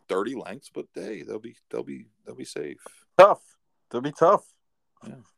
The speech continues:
Speaker 1: It'd be tough when they're, they're, they're pulling a, a cart for the Amish.
Speaker 2: <laughs>
Speaker 1: But this is what people do. Th-, th-,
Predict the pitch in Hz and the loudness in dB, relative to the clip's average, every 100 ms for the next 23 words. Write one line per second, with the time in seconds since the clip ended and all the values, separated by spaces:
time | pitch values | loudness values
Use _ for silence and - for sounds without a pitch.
0 | - - 107 - 143 - 92 92 90 87 | -14 -10 -4 0 -2 -2 -4 -2 -4 -6
1 | 87 _ - 82 - 110 107 98 95 95 | -6 _ -8 -8 0 0 0 -4 -10 -10
2 | - - - 135 - - 92 90 - 107 | -10 -10 -6 -6 -6 -14 -12 -10 -8 -8
3 | 117 - - - _ _ _ _ _ _ | -10 -14 -18 -20 _ _ _ _ _ _
4 | _ _ _ _ _ _ _ - 160 _ | _ _ _ _ _ _ _ -20 -20 _
5 | _ _ _ _ _ _ _ _ _ _ | _ _ _ _ _ _ _ _ _ _
6 | _ _ _ - - - _ _ _ _ | _ _ _ -20 -20 -20 _ _ _ _
7 | _ _ _ _ _ _ _ _ _ _ | _ _ _ _ _ _ _ _ _ _
8 | _ _ - - - 156 185 156 160 - | _ _ -10 -6 -4 -6 -4 0 0 -2
9 | - 202 208 208 - - - 98 | -8 -6 -2 -2 -2 -8 -14 -12